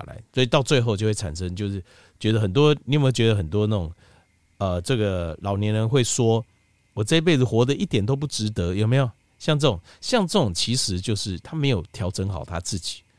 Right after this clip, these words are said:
跟这个世界的结合了，他没有调整好，就他一直执着在他执着的一些事情上。其实活着本身就是很美好的事，可是很多人感觉不到，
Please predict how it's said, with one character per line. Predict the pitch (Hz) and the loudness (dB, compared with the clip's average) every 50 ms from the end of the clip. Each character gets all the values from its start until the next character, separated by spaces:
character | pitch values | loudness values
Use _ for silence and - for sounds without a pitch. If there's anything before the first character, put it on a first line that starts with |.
| _ _ - | _ _ 2
跟 | - 156 151 | 4 4 4
这 | 143 - | 4 2
个 | 143 135 | 2 0
世 | 120 - - 123 | 2 0 0 -2
界 | 101 - 107 | -2 -2 -4
的 | 87 82 78 | -4 -4 -6
结 | - - - - 76 78 | -10 -10 -12 -12 -10 -12
合 | 82 - | -12 -12
了， | - - - - - _ _ _ - - - - - - | -14 -16 -18 -20 -20 _ _ _ -20 -20 -20 -20 -8 -2
他 | - 175 | 2 4
没 | 202 202 | 4 4
有 | 190 151 | 4 4
调 | 123 127 123 | 2 2 0
整 | 127 131 135 135 120 | 0 2 0 0 0
好， | 110 85 73 - _ - - _ - | -2 -4 -8 -10 _ -20 -20 _ -6
就 | - 175 170 | 0 0 2
他 | 147 190 | 2 2
一 | 202 190 180 | 0 0 -2
直 | 175 180 | -6 -6
执 | 151 - - 123 | -4 -2 -2 0
着 | 123 - 123 107 113 | 0 2 2 2 2
在 | 113 139 127 110 | 2 0 0 0
他 | - 120 - | 0 -2 -4
执 | - - - 90 | -2 -2 -4 -4
着 | 85 - 78 78 | -4 -4 -6 -4
的 | 78 80 | -4 -4
一 | 87 | -4
些 | 92 - 98 92 90 87 _ - - - _ | -4 -4 -4 -4 -4 -6 _ -18 -20 -20 _
事 | - - - - 117 | -6 -2 0 0 0
情 | - - - 76 - | -2 -4 -6 -8 -10
上。 | - - 69 - | -10 -12 -12 -10
其 | - - - 196 | -4 0 0 2
实 | 202 220 214 185 | 4 2 2 0
活 | - - 71 - 101 110 135 175 | 2 2 2 4 6 8 8 8
着 | 180 185 | 8 6
本 | 139 - 107 80 65 - | 4 4 0 -6 -6 -6
身 | - - 101 87 87 92 - _ - _ _ _ _ - | -6 -4 -4 -4 -4 -6 -8 _ -18 _ _ _ _ -2
就 | - 233 | 0 2
是 | 190 170 180 | 2 4 2
很 | 147 98 80 | 2 0 0
美 | 73 69 69 73 90 120 | -4 -4 -4 -2 0 0
好 | 110 95 - | 0 -2 -6
的 | - - 101 | -8 -10 -10
事， | - - - - - _ _ _ _ _ _ _ _ _ _ _ _ _ _ _ _ _ | -10 -8 -10 -10 -14 _ _ _ _ _ _ _ _ _ _ _ _ _ _ _ _ _
可 | - 220 | -2 2
是 | 277 262 | 2 2
很 | 180 180 131 | 4 4 4
多 | 139 208 226 | 4 6 6
人 | 202 185 165 | 4 4 2
感 | - 95 69 | -2 -4 -6
觉 | 67 76 76 | -6 -8 -10
不 | 73 - | -10 -10
到， | 78 - 113 95 - - | -8 -6 -6 -6 -8 -10